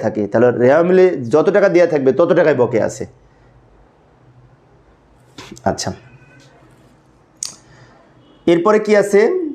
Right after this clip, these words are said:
মেশিনের অবচয় আছে, তাই না? ও, সরবরাহ খরচ আছে। এই যে চলতি বছরে সরবরাহ খরচ পনেরোশো। তো সরবরাহ খরচ মানে সাপ্লাইজ খরচ। সাপ্লাইজের বাংলা কিন্তু সরবরাহ,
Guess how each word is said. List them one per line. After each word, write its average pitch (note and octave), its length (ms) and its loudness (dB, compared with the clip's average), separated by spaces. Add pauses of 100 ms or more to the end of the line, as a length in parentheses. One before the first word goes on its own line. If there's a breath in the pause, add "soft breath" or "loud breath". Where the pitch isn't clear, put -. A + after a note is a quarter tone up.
(1200)
মেশিনের F#3 420 2 (100)
অবচয় F3+ 320 2
আছে, A2 180 -4
তাই C#3 160 2
না? - 40 2 (920 soft breath)
ও, E3 60 2 (180)
সরবরাহ G#3 400 2 (100)
খরচ F#3+ 300 0
আছে। B2 180 -2
এই C#3 80 2
যে C3+ 40 2 (100)
চলতি F#3+ 300 4
বছরে F#3 220 2 (100)
সরবরাহ F3 380 2 (100)
খরচ D#3+ 180 0 (180)
পনেরোশো। B2 420 0 (760 soft breath)
তো - 60 -2 (120)
সরবরাহ A3 460 4 (140)
খরচ A3+ 200 2 (100)
মানে A3+ 160 2 (680)
সাপ্লাইজ C#3 560 0 (100)
খরচ। - 240 -4 (440)
সাপ্লাইজের F3 580 0 (100)
বাংলা E3 300 0
কিন্তু D3+ 200 -2 (400)
সরবরাহ, B2+ 560 2